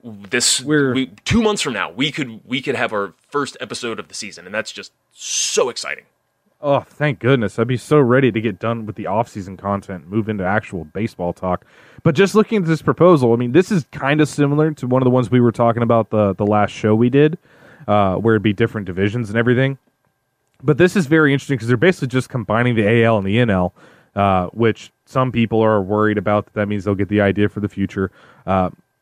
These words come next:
Speaker 2: but the, the way that the divisions stack up is actually very interesting because we, we, we'd be playing a lot of teams that we don't play normally anyway, but there's still a lot of storyline. And the way that I understand it, it would be you're not gonna play outside of your division.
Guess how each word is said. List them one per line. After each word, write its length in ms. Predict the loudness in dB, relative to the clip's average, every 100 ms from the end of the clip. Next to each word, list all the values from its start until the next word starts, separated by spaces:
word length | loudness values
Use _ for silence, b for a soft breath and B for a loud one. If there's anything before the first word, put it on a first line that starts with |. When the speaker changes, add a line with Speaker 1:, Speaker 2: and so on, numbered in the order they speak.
| _ -20 _
Speaker 2:
but 180 | 0 2
the, 160 | 0 2
the 140 | 4
way 160 | 6 4
that 160 | 2
the 60 | -2
divisions 440 | 2 2 2 -6
stack 320 | -2 0 2
up 160 | 0 0
is 120 | 2
actually 280 | 2 2 -2
very 320 | 2 2 4
interesting 380 | 0 -2 -6 -6
because 180 | -6 -4
we, 140 | -4 -2
we, 100 | -6 -4 -2
we'd 140 | 2
be 100 | 0
playing 300 | 2 2 4
a 40 |
lot 180 | 4 4
of 60 | 2
teams 360 | -2 -4 -2
that 200 | 0 0 -2
we 80 | -2
don't 260 | 0 -2 -2
play 340 | 2 4 4
normally 360 | 2 2 2 0
anyway, 480 | 0 4 4 4 0 b b b
but 140 | 0
there's 160 | 2 0
still 280 | 2 4 6
a 40 |
lot 220 | 6 6
of 80 | 2
storyline. 760 | -4 2 4 4 2 -2 -8 -14 B B -2
And 360 | 0 2 2
the 80 | 2
way 240 | 4 4
that 160 | 6 4
I 340 | 4 4 4
understand 600 | 4 2 0 2 4 6
it, 140 | 4 4
it 60 |
would 160 | 4 4
be 120 | 2
you're 260 | 2 2 2
not 200 | 2 0
gonna 140 | -2
play 320 | 0 2 2
outside 500 | 2 0 0 0 2
of 80 | 0
your 140 | -2 -6
division. 540 | -2 0 0 -4